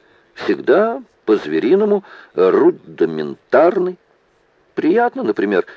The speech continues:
полежать в горячей ванне или под одеялом поутру, когда ещё не совсем проснулся. Приятно справить нужду, побывать в руках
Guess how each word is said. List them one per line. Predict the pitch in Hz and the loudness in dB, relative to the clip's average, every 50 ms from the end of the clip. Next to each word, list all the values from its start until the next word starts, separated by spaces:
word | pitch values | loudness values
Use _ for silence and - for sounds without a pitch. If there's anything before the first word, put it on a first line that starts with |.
| - _ _ | -20 _ _
полежать | - 98 98 98 87 107 101 98 - - - - | 0 2 2 4 4 4 2 2 0 -2 -8 -10
в | - 82 | -10 -4
горячей | 78 98 92 95 90 85 - 85 76 | 0 2 2 4 2 0 -2 -4 -4
ванне | 69 69 78 98 139 175 190 185 90 | -4 -2 -2 -2 -2 -2 -4 -4 -6
или | 71 69 65 67 69 64 - - _ _ _ | -6 -4 -4 -4 -4 -4 -6 -10 _ _ _
под | - - 71 85 | -4 -2 -2 -2
одеялом | 78 73 73 71 78 76 71 67 69 65 | -4 -6 -6 -4 -2 -2 -2 -2 -4 -8
поутру, | - - 73 67 64 - - - - - - - 98 - _ _ _ _ _ | -10 -12 -12 -10 -10 -10 -8 -6 -4 -2 -2 -2 -4 -6 _ _ _ _ _
когда | - 69 - 80 | -12 -6 -2 -2
ещё | 76 73 - 78 | -2 -2 -4 -6
не | 73 73 | -8 -6
совсем | 71 - 71 - - 76 67 | -6 -6 -8 -6 -8 -10 -10
проснулся. | - - 69 - - - 65 76 95 127 135 - - - _ _ _ _ _ _ _ _ _ _ _ _ _ _ - | -10 -10 -12 -12 -12 -12 -10 -10 -8 -10 -10 -14 -20 -20 _ _ _ _ _ _ _ _ _ _ _ _ _ _ -4
Приятно | - 92 104 180 202 - - | 0 0 2 0 0 -2 -8
справить | - - - 80 78 71 - - | -10 -6 -4 -4 -4 -4 -6 -8
нужду, | 76 73 69 67 67 62 - 110 151 208 214 _ _ _ _ _ _ _ _ | -10 -10 -10 -10 -12 -10 -6 -6 -6 -6 -8 _ _ _ _ _ _ _ _
побывать | - 92 78 82 85 90 82 - | -4 -2 0 0 0 0 -2 -2
в | - | -4
руках | 76 - - 95 87 - - | -6 -2 -2 -2 -2 -2 -6